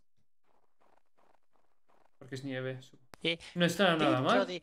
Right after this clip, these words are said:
Speaker 1: no está
Speaker 2: unos
Speaker 1: nada mal.
Speaker 2: meses serán mu-, muchos patos.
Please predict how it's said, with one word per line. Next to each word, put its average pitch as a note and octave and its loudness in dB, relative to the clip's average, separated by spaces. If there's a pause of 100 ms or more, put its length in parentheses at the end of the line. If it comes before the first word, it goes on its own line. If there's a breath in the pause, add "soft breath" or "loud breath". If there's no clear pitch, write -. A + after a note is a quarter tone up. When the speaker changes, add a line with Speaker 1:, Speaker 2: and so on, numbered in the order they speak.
(120)
Speaker 1:
no F3 -14
está E3+ -10
Speaker 2:
unos F3+ -4
Speaker 1:
nada C3 -12
mal. F3 -10
Speaker 2:
meses A3+ -6 (140 loud breath)
serán G3+ -6
mu-, D#4 -6 (180)
muchos B3+ -4
patos. D3+ -6